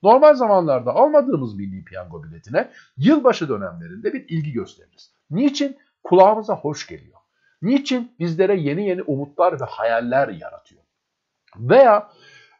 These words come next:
atıyorum işte sayısal loto, süper loto, şu bu falan gibi şans oyunlarında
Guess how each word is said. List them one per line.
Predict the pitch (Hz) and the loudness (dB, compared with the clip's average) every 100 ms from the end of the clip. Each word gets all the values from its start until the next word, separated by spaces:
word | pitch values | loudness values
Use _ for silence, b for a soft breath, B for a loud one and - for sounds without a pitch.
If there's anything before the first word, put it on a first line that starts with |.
| _ | _
atıyorum | - - 302 254 220 - 196 | 0 2 2 2 -2 -10 -14
işte | - 233 - - | -2 0 2 -2
sayısal | 131 226 233 233 247 233 | -4 0 2 4 4 6
loto, | 226 220 226 220 - | 2 6 4 4 0
süper | - 196 233 214 220 | -12 -12 2 2 4
loto, | 220 226 214 | 0 -2 -10
şu | - 247 | -8 -8
bu | 196 233 - | -6 -8 -2
falan | 208 240 247 | 0 2 0
gibi | 196 170 | -6 -8
şans | - 240 262 - | -8 -8 -8 -6
oyunlarında | 139 107 95 87 82 95 - | -6 -6 -12 -20 -12 -8 -8